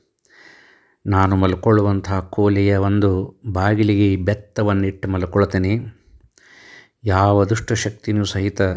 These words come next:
ಈ ಬೆತ್ತವನ್ನು ದಾಟಿ ಬರುವ ಧೈರ್ಯ ಮಾಡಿಲ್ಲ" ಅಂತ ಹೇಳಿಕಾರ ಚಂದ್ರಮ್ಮ ತಾಯಿಯವರು ಬಹಳ ಸಂತೋಷದಿಂದ ಹೇಳ್ತಿದ್ರಂತ. ಹಂಗಾಗಿ ಸಾಕ್ಷಾತ್ ಪರಮೇಶ್ವರಿಯ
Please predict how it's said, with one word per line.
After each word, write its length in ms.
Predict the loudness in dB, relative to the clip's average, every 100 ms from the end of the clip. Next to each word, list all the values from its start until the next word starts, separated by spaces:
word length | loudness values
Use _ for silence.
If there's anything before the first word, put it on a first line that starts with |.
| -6 -6
ಈ 120 | -2
ಬೆತ್ತವನ್ನು 840 | -2 -2 -4 -4 0 0 0 -2
ದಾಟಿ 340 | -2 -2 -2
ಬರುವ 340 | -2 0 0 -2
ಧೈರ್ಯ 440 | -2 0 2 2
ಮಾಡಿಲ್ಲ" 400 | 0 0 -2 -2
ಅಂತ 240 | -2 -4 -4
ಹೇಳಿಕಾರ 360 | -6 -4 -4 -4 -6 -14 _ _ _ _ -20 -20 -20 _ _ _
ಚಂದ್ರಮ್ಮ 440 | -2 0 2 2 0
ತಾಯಿಯವರು 520 | 0 -2 0 0 0
ಬಹಳ 260 | 0 0
ಸಂತೋಷದಿಂದ 800 | 0 0 -2 0 0 0 -2 -2
ಹೇಳ್ತಿದ್ರಂತ. 680 | -2 -4 -4 -4 -2 -4 -4
ಹಂಗಾಗಿ 520 | -4 0 2 2 0 -6 -14 _ _ _ _ _ _ _ -20 -20 -20 -20 _ -6
ಸಾಕ್ಷಾತ್ 1120 | -2 0 -2 -2 -2 0 0 0 -4 -6 _ _ _ _
ಪರಮೇಶ್ವರಿಯ 800 | -2 0 2 2 0 0 0